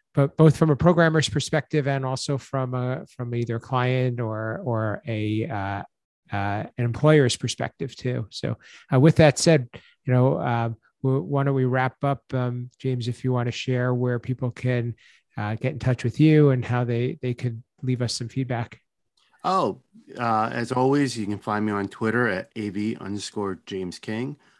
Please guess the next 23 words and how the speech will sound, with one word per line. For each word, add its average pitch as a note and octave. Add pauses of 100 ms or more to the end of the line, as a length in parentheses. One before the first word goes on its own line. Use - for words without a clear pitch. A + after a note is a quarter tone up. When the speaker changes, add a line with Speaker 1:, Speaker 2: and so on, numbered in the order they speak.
(220)
Speaker 2:
Uh, E2 (360)
definitely G2
check F#2+
out G2
our F#2+ (340)
podcast G#2+
as F2+
you're F2
listening F2+
to F#2
it F2+
now, F#2 (260)
but F2+
we're E2+
also F#2+
on F2+
YouTube F#2
where F2+
we E2+ (540)
can -
respond F#2
to -
comments. F#2+